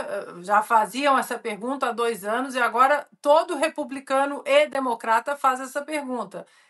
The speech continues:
Quem está comandando o país? Porque o Lula não fala nada com nada. Assim como o Joe Biden, o Lula não fala nada com nada,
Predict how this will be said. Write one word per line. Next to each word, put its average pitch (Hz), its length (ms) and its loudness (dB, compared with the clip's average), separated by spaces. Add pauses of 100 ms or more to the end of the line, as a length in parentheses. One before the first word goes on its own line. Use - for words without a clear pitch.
(260)
Quem 320 480 2
está 269 680 2 (120)
comandando 262 880 2
o 254 80 -8
país? 311 680 0 (680)
Porque 240 220 -6
o 311 100 4
Lula 381 360 4
não 311 160 4
fala 240 440 4
nada 262 720 2
com 403 260 0
nada. 220 680 0
Assim 208 320 -10
como 320 220 -4
o 330 100 -10
Joe 339 200 -2
Biden, 285 500 0
o 330 40 -8
Lula 320 300 -4
não 320 100 -4
fala 277 320 4
nada 269 480 2
com 247 200 -6
nada, 220 520 0